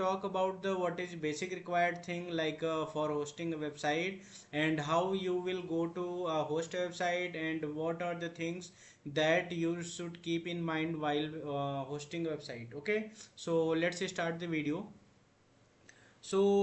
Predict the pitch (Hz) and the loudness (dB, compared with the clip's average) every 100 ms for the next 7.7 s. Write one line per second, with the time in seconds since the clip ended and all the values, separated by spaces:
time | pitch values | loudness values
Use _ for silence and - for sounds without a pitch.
0 | 196 202 196 226 220 208 214 214 202 196 | 4 0 0 2 4 4 6 4 4 6
1 | 190 185 - 190 185 180 175 180 175 160 | 6 6 2 -2 0 -2 0 -2 0 2
2 | 160 160 147 170 190 - - - 190 196 | 0 2 2 2 -4 -16 -20 -2 4 6
3 | 196 196 202 202 202 190 196 196 185 180 | 6 4 6 6 6 2 2 0 -2 2
4 | 175 175 170 180 165 160 175 180 185 175 | 6 6 4 -2 -2 -2 -2 -2 -2 0
5 | 175 175 185 170 185 175 165 165 170 175 | 0 0 -4 -4 -6 -4 0 0 2 -2
6 | 170 180 175 165 151 160 160 160 165 156 | -2 -6 -6 -2 0 0 -2 -2 -4 -2
7 | 139 123 120 117 180 185 | -4 -6 -8 -8 -6 -6